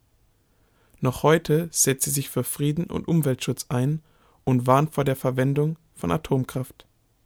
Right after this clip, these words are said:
Ich finde das Buch Die Wolke von Gudrun Pausewang sehr gelungen,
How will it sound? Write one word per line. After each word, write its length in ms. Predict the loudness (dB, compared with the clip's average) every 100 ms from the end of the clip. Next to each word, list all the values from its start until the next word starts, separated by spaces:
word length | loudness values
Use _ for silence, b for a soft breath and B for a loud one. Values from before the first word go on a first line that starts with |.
| _ _ _ _ _ _ _ _ _ _ -6
Ich 140 | -4
finde 260 | 0 2 4
das 200 | 2 0
Buch 360 | 0 0 0
Die 220 | -4 -2
Wolke 440 | 2 2 2 -4 -4
von 240 | -2 -4
Gudrun 380 | -2 -2 -2 -2
Pausewang 540 | 0 0 2 0 0
sehr 220 | 2 2 4
gelungen, 540 | 4 4 2 0